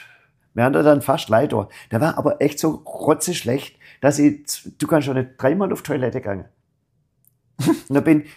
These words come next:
ich bin dann rausgegangen, wieder rein, war er immer. Und dann ist dann sein Rechner, also so, so, so elektronische Musik,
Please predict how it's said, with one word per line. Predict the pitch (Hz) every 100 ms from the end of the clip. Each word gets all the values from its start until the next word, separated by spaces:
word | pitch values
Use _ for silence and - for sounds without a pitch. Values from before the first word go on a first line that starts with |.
| -
ich | 156 131
bin | 165
dann | 160 147
rausgegangen, | 214 - 196 208 208 220 - -
wieder | 165 135
rein, | 127 175 226 233 - 277
war | 143 151
er | 147 -
immer. | 143 156 - - -
Und | 143
dann | 147 165 - - _ -
ist | 165 160
dann | 165
sein | 160 151 - -
Rechner, | 131 202 196 202 175 - _ _ _ _ -
also | 202 95 - -
so, | - - -
so, | 117 113
so | 98 113
elektronische | 117 127 - 151 170 147
Musik, | 127 120 294 -